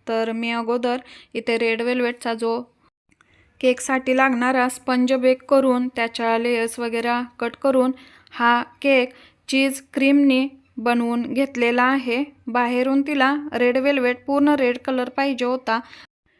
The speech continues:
पण मी इथे थोडासा लाईट रेड कलर टाकून इथे क्रीम बनवून घेतलेली आहे लाईट कलरमध्ये. जास्त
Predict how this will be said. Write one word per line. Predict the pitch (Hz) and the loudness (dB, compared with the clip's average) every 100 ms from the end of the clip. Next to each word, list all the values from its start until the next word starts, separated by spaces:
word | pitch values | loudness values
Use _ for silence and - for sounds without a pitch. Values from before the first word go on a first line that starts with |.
| _ _ _ | _ _ _
पण | 254 254 | 0 4
मी | 262 269 269 | 4 2 -2
इथे | 262 262 285 269 285 277 | -4 2 2 2 0 -2
थोडासा | 269 254 262 269 262 | 2 2 2 2 0
लाईट | 254 247 240 254 - - | 2 4 4 2 -2 -6
रेड | 233 247 262 | 2 4 4
कलर | 285 285 269 262 285 - - | 2 0 2 0 -4 -14 -2
टाकून | 262 269 262 262 | 0 0 0 0
इथे | 269 269 240 - - - - - | 0 -4 -6 -8 -20 -20 -20 -4
क्रीम | 254 247 254 | 0 2 2
बनवून | 262 233 240 | 0 -2 -2
घेतलेली | 247 269 247 220 226 247 | -4 -4 -4 -4 -2 -2
आहे | 262 254 220 | -2 -4 -4
लाईट | 220 220 214 | -2 -4 -6
कलरमध्ये. | 226 220 220 220 233 294 - - _ _ _ - | -6 -4 -6 -6 -6 -6 -12 -20 _ _ _ -14
जास्त | 233 226 262 269 - | -6 0 0 0 -4